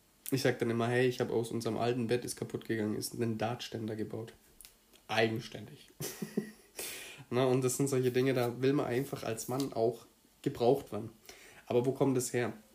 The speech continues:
Im Prinzip kommt es schon so ein bisschen von, von früher, auf jeden Fall, weil da war einfach die Hauptaufgabe des Mannes, rauszugehen und jagen zu gehen. Ja, so, ähm,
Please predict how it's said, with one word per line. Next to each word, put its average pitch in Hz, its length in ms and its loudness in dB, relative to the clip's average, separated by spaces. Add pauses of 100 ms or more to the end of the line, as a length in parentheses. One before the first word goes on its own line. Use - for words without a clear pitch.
(1080)
Im 127 160 0
Prinzip 127 600 2 (1160)
kommt 143 240 4
es - 140 4
schon 143 240 2
so 135 140 2
ein 131 100 2
bisschen 131 340 0
von, 117 380 -2
von 113 300 -6
früher, 151 520 2 (120)
auf 123 200 -6
jeden 135 180 0
Fall, 131 220 0
weil 120 140 2
da 123 200 -2
war 123 100 4
einfach 143 240 -2
die 131 160 -4
Hauptaufgabe 127 640 -2
des 123 200 -4
Mannes, 127 500 -4 (240)
rauszugehen 131 720 0
und 117 220 -4
jagen 131 380 -2
zu 107 160 -4
gehen. 110 240 -8 (1040)
Ja, 127 220 0
so, 120 460 -2
ähm, 107 380 -8